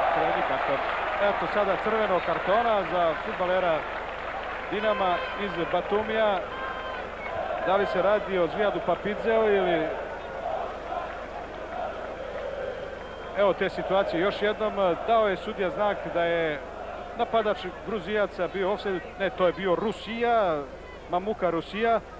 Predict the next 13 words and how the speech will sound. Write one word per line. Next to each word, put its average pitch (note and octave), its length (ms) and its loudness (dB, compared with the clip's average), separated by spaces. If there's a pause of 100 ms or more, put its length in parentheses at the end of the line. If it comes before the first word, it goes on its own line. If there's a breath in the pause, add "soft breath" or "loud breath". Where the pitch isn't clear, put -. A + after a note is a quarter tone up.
(300)
On A#3 160 2
je A3 60 4
i G#3 40 2
posle G#3+ 280 0
toga G3 260 0
nasrnuo F#3+ 420 0
da, D#3 140 0
na D3+ 180 -2
Damjanca F3+ 720 -2
i G3+ 140 -4
zbog E3+ 200 -6
toga E3+ 260 0
zaradio D3+ 380 -2